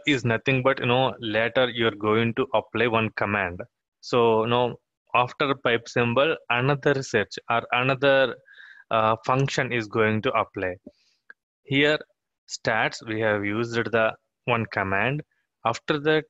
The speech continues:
we have used the function, and we using the argument and class.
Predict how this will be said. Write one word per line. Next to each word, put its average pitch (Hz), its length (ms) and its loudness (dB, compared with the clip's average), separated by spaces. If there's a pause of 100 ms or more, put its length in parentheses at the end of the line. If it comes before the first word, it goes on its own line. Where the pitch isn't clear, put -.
(100)
we 117 120 -2
have 117 180 2
used 110 380 -4
the 113 100 2
function, 120 680 -2 (280)
and 113 220 0
we 113 140 0
using 120 520 0
the - 160 0
argument 117 760 0
and 110 200 0 (140)
class. 117 500 2